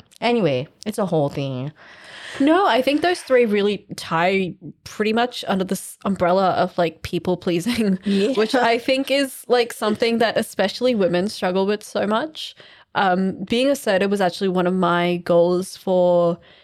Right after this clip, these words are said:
Speaker 2: twenty twenty-two and twenty twenty-three. I think I've gotten better at it,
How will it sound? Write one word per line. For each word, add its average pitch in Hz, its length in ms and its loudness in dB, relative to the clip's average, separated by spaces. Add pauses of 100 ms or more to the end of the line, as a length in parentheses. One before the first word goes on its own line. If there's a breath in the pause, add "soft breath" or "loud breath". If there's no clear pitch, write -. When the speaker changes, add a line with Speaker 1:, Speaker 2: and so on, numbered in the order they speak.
(120)
Speaker 2:
twenty 220 280 0
twenty-two 185 720 -2
and 175 180 -2
twenty 175 280 -4
twenty-three. 160 600 -4
I 190 120 -2
think - 1040 -6
I've 277 320 0
gotten 240 360 -2
better 226 320 0
at 254 160 2
it, 285 300 -4